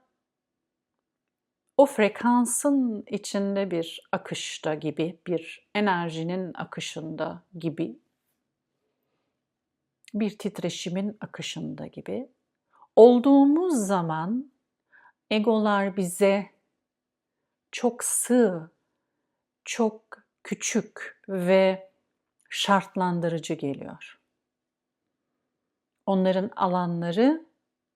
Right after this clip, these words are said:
çok dar olmakla birlikte bizi artık tatmin etmemeye başlıyor. Ve o noktada da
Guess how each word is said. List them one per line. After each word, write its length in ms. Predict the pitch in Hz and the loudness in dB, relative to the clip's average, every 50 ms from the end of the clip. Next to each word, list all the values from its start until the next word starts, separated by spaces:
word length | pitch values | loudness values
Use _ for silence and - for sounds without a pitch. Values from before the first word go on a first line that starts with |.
| _ _ _ _ _ _ _ _ _ _ _ _ _ _ _ _ _ _ _ _ _ _ _ _ _ _ _ _ - | _ _ _ _ _ _ _ _ _ _ _ _ _ _ _ _ _ _ _ _ _ _ _ _ _ _ _ _ -8
çok 380 | - - 202 202 - - 170 | -2 -2 -2 -2 -2 0 4
dar 340 | 202 202 226 233 220 202 - - _ _ _ _ _ | 6 6 6 4 0 -2 -6 -10 _ _ _ _ _
olmakla 640 | - 202 190 180 175 180 185 175 - - - 170 151 156 | 2 4 4 4 2 0 -2 -4 -8 -8 -6 -6 -4 -4
birlikte 920 | 165 160 156 156 160 156 151 - - - - - 185 202 240 254 254 262 _ _ _ _ _ _ _ _ _ _ _ _ _ _ _ _ _ _ _ _ _ _ _ _ _ _ _ _ _ _ _ _ _ _ _ _ _ _ _ _ _ _ - - | -4 -4 -4 -4 -6 -8 -12 -14 -16 -10 -2 -2 0 0 0 -2 -4 -10 _ _ _ _ _ _ _ _ _ _ _ _ _ _ _ _ _ _ _ _ _ _ _ _ _ _ _ _ _ _ _ _ _ _ _ _ _ _ _ _ _ _ -16 -12
bizi 800 | 156 147 185 170 160 151 147 156 180 196 226 269 311 339 - _ _ _ _ _ _ _ _ _ _ _ _ - | -4 0 0 2 2 0 0 2 4 4 4 4 2 -2 -10 _ _ _ _ _ _ _ _ _ _ _ _ -4
artık 480 | 180 180 175 - - - 175 - - - | -2 -2 -2 -4 -8 -14 -14 -14 -14 -14
tatmin 640 | - 165 147 - - - 170 160 160 165 160 - _ _ _ _ _ _ _ _ | -12 -12 -12 -12 -10 -10 -8 -8 -6 -8 -10 -14 _ _ _ _ _ _ _ _
etmemeye 720 | - 190 185 185 - - - 170 147 - - - - - - - - | 0 0 0 0 -8 -12 -12 -10 -10 -10 -12 -16 -18 -20 -20 -20 -20
başlıyor. 760 | - - - - - - - 220 202 - - - - - _ _ _ _ _ _ _ _ _ _ _ _ _ _ _ _ _ _ _ _ _ _ _ _ _ _ _ _ _ _ _ _ - - - - _ _ _ _ _ _ _ _ _ - 214 | -20 -20 -20 -20 -20 -20 -20 -20 -20 -20 -20 -20 -20 -20 _ _ _ _ _ _ _ _ _ _ _ _ _ _ _ _ _ _ _ _ _ _ _ _ _ _ _ _ _ _ _ _ -20 -20 -20 -20 _ _ _ _ _ _ _ _ _ -8 -4
Ve 380 | 196 196 226 247 247 247 - - | 2 4 4 4 4 2 6 8
o 100 | 233 339 | 8 10
noktada 760 | 381 415 403 359 349 - - - 254 226 208 185 185 180 170 | 10 8 4 2 0 -4 -8 -2 -2 0 2 4 2 2 2
da 360 | 175 160 160 175 214 - - | 0 -2 -2 -2 -4 -6 -8